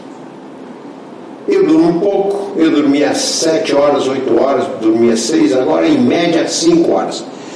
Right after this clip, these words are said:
Volta e meia, quatro horas, quatro horas e meia e tal. Cinco horas em média,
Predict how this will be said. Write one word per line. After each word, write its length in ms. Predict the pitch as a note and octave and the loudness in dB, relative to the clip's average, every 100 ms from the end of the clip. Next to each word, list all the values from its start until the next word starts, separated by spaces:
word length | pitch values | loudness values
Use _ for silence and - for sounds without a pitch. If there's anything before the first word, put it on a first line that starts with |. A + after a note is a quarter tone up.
| - B3 | -8 -2
Volta 280 | C4 G#3+ F#3+ | 0 2 2
e 60 | |
meia, 240 | F3 F3 - | 2 0 0
quatro 340 | - - - | 0 0 0
horas, 220 | - A#2+ | 0 -2
quatro 240 | - - A2+ | -2 -2 0
horas 120 | A2 | 0
e 40 | |
meia 300 | G#2+ A#2+ A#2+ G#2+ | 2 0 0 -2
e 20 | - | -4
tal. 220 | B2 - - - - | -4 -6 -8 -14 -14
Cinco 340 | - B3+ - F3 | -6 -2 0 0
horas 260 | E3+ - | 0 0
em 60 | - | 0
média, 400 | - - - | 0 -4 -8